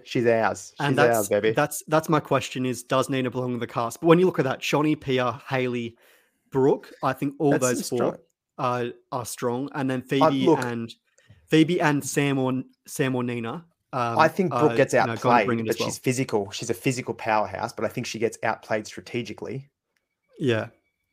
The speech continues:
Speaker 2: Yeah, I
Speaker 1: Um,
Speaker 2: think
Speaker 1: but
Speaker 2: for,
Speaker 1: with
Speaker 2: for what
Speaker 1: yeah.
Speaker 2: I've done, for what I've done with the guys, um, they're not, you know, they're not traditionally your, your big guys, but I've got at the moment,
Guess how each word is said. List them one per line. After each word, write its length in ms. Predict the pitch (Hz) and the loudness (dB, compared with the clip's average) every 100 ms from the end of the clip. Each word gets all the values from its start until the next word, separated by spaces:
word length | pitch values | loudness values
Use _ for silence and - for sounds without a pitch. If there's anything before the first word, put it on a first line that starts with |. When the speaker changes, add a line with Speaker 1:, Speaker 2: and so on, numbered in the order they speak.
| _ - | _ -2
Speaker 2:
Yeah, 320 | 117 110 104 | 0 2 4
I 60 | |
Speaker 1:
Um, 60 | 98 | 4
Speaker 2:
think 140 | 156 160 | 6 4
Speaker 1:
but 160 | 95 | 4
Speaker 2:
for, 140 | - 147 | 6 4
Speaker 1:
with 140 | - | 6
Speaker 2:
for 80 | 151 | 6
what 120 | 156 | 8
Speaker 1:
yeah. 40 | 175 | 8
Speaker 2:
I've 60 | |
done, 240 | 175 160 156 | 6 4 4
for 160 | - 170 | 4 6
what 80 | |
I've 80 | 190 | 6
done 140 | 190 185 | 6 4
with 100 | 147 | 2
the 60 | |
guys, 580 | 139 127 117 180 - - _ _ _ _ | 2 2 2 -2 -6 -12 _ _ _ _
um, 400 | 139 127 127 127 - | 0 0 0 -6 -10
they're 260 | 120 143 143 | -4 0 2
not, 320 | 147 147 - _ | 2 0 -4 _
you 80 | 147 | -6
know, 100 | 120 | -4
they're 140 | 120 131 | -2 -2
not 240 | 139 151 | -2 -4
traditionally 420 | 135 127 139 123 | -6 -4 -4 -4
your, 360 | 117 117 117 113 _ _ 135 | -2 -2 -4 -6 _ _ -6
your 120 | 123 | -4
big 260 | 117 127 117 | -2 -4 -2
guys, 440 | 117 120 214 - | 0 0 -4 -10
but 240 | - 123 117 | -4 -4 -2
I've 200 | 139 123 | -2 0
got 220 | 147 139 | 2 2
at 100 | 151 | 0
the 80 | 139 | 0
moment, 380 | 127 123 147 | 0 0 -2